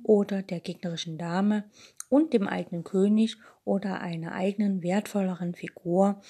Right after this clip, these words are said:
oder einem anderen wichtigen Feld befindet. Das ist ein bisschen gestelzt ausgedrückt, aber so ist sie nun mal, die Wikipedia. Ähm, das, ähm, ach,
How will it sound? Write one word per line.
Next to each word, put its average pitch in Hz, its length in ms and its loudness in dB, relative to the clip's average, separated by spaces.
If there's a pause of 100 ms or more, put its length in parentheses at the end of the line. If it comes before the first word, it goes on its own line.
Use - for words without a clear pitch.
(320)
oder 185 420 -2
einem 170 300 -6
anderen 185 480 -2
wichtigen 170 400 -10
Feld - 420 -12 (340)
befindet. 175 1300 -2 (800)
Das 220 200 0
ist 202 180 -4
ein 165 80 -8
bisschen 185 340 -4
gestelzt 175 520 -6
ausgedrückt, 262 720 2 (680)
aber 185 320 -2
so 175 120 -4
ist 214 180 2
sie 233 100 6
nun 226 220 8
mal, 214 160 4
die 208 160 -4
Wikipedia. 196 760 2 (480)
Ähm, 185 300 0 (500)
das, 190 380 0
ähm, 180 480 2 (360)
ach, 185 180 -6